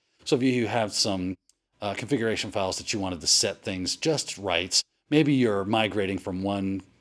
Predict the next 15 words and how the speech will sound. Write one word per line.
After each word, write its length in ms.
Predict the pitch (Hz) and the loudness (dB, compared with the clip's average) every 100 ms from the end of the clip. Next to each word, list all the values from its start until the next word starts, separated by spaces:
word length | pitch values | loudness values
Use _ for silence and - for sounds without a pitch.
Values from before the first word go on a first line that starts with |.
| - | -8
machine 340 | 101 - 92 | -4 -4 -4
to 140 | - | -6
another 360 | 90 110 107 104 | -4 0 0 0
and 60 | 98 _ - 104 | -2 _ -12 -8
you 60 | |
wanted 140 | 92 82 | -8 -6
to 40 | |
load 260 | 85 90 82 | -6 -6 -4
this 200 | 87 - | 0 2
up, 220 | 92 - _ _ _ _ - | 2 -4 _ _ _ _ -4
that 180 | 101 90 | -2 -2
would 120 | 92 | -2
bring 180 | 110 101 | -2 2
all 280 | 92 92 98 | 2 2 2
your, 360 | 85 82 80 | 0 -4 -6